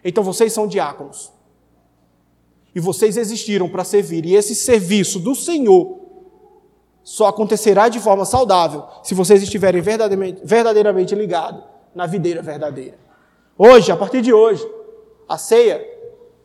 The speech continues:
próxima ceia, a irmã Gilvanda, o irmão fulano e beltrano. Serve também.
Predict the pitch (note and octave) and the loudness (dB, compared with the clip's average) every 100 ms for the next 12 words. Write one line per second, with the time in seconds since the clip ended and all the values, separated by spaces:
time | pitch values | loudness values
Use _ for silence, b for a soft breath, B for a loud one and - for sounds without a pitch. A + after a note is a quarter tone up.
0 | _ _ A#3 B3+ B3+ - G#3+ A3+ G3 F#3 | _ _ -6 -4 -8 -6 0 2 2 -2
1 | G#3+ G3+ F3 F#3 G#3+ G#3+ A3 - _ _ | -6 -6 -8 -6 -6 -8 -10 -16 _ _
2 | _ - F#3 G#3+ G#3+ - - _ _ _ | _ -14 -6 -4 -4 -8 -16 _ _ _
3 | - G3+ G#3 A3 G#3+ F3+ G3 - - - | -10 -4 -2 -4 -6 -6 -6 -8 -14 -10
4 | - A#3 C4 B3 C4+ G#3+ A3+ C#4 A#3+ | -4 -2 -2 -2 -4 0 0 -2 -8